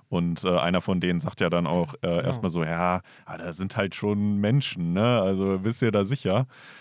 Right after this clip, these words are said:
Speaker 1: Und dann sagt er, „Ja, ja, nee, macht mal, das ist halt in der Nähe.“ Und sofort wird das gar nicht mehr weiter in Frage gestellt, sondern dann wird halt direkt schon von jedem hier so ein bisschen so f-, versucht halt Gründe, so, „Ja, ja, ich, ich kümmere mich drum.“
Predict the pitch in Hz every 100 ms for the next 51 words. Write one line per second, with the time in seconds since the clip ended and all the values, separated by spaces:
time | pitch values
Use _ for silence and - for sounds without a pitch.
0 | - - 98 90 95 107 110 98 90 104
1 | 107 98 98 95 104 110 117 123 90 90
2 | 107 - 80 80 82 95 117 98 107 110
3 | 123 80 80 - - - - 92 85 87
4 | - 92 113 113 98 95 95 92 92 87
5 | 87 - 82 - 80 92 104 - 110 110
6 | 90 90 85 85 82 87 104 95 87 82
7 | - - 104 104 - 87 95 101 101 92
8 | 98 90 90 92 - 92 92 92 - -
9 | - _ - 87 80 - - 95 85 98
10 | 101 90 80 80 92 104 101 98 101 _
11 | - 85 82 85 85 92 92 85 - 87
12 | - 95 - 127 123 113 104 95 104 107
13 | 107